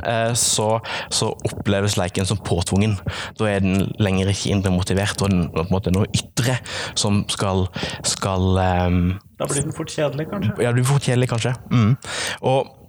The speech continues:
Speaker 1: utfordringen er nok at veldig mange lærere kanskje har for liten kunnskap om hvordan leik bør brukes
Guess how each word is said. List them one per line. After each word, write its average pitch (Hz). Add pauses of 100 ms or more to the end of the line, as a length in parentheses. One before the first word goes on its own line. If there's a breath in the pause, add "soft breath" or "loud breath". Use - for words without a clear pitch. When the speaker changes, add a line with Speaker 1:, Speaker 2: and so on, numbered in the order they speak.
(560)
Speaker 1:
utfordringen 139
er 110
nok 113
at 117
veldig 120
mange 120
lærere 113 (1300)
kanskje 117
har 104
for 117
liten 107
kunnskap 110
om 113
hvordan 104
leik 104 (400 loud breath)
bør 110
brukes 104